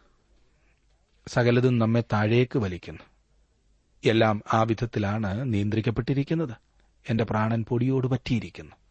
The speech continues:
നമ്മുടെ ശരീരം താഴെ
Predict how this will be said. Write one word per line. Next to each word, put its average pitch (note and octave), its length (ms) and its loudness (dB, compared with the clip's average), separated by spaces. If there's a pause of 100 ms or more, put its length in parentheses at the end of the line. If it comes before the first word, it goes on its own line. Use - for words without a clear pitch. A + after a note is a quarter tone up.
(180)
നമ്മുടെ C#3+ 300 4
ശരീരം C3+ 540 2 (1300)
താഴെ D3 400 6